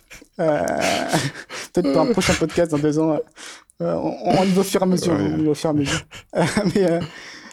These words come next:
Speaker 1: mais, mais, mais c'est, mais c'est, ça crée, ça, ça crée des, ça crée des souvenirs, ça, ça crée même, euh, bah, c'est un peu, c'est toute l'idée que, euh, je, je, je crois que j'avais lu le bouquin, bon, il est, il est un peu agaçant, le gars, mais il est quand même, euh,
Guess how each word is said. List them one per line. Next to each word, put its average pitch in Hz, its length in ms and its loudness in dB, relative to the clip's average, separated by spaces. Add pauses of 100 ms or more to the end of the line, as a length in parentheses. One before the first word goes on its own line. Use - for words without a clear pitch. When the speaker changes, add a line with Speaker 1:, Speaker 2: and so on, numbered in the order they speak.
(160)
Speaker 1:
mais, - 120 -2 (160)
mais, 220 580 4
mais 220 120 2
c'est, 214 200 -8
mais 202 140 2
c'est, 185 420 4
ça 170 220 0
crée, - 240 -14
ça, 151 200 0
ça 151 180 0
crée 151 180 -2
des, 143 340 2
ça - 160 -4
crée - 140 0
des 180 60 2
souvenirs, 202 260 0
ça, 160 160 -2
ça 165 140 0
crée 196 180 -2
même, 175 240 2
euh, 139 160 0 (1300)
bah, 165 100 2
c'est - 160 -2
un 156 60 4
peu, 185 160 0
c'est 185 200 -2
toute - 240 -16
l'idée 170 300 0
que, 180 120 -2
euh, 139 540 2
je, - 160 -8 (120)
je, - 160 -12 (160)
je - 80 -10
crois 170 100 -2
que 147 40 0
j'avais 151 140 2
lu 165 60 0
le 185 60 2
bouquin, 165 340 -2
bon, 147 200 2
il 165 280 -2
est, 165 40 2 (100)
il 165 80 -2
est 165 40 2
un 170 80 2
peu 202 160 0
agaçant, 170 340 0
le 190 60 0
gars, 175 180 0
mais 143 220 2
il 135 100 -2
est 139 60 -2
quand 147 160 0
même, 147 100 0
euh, 143 140 -4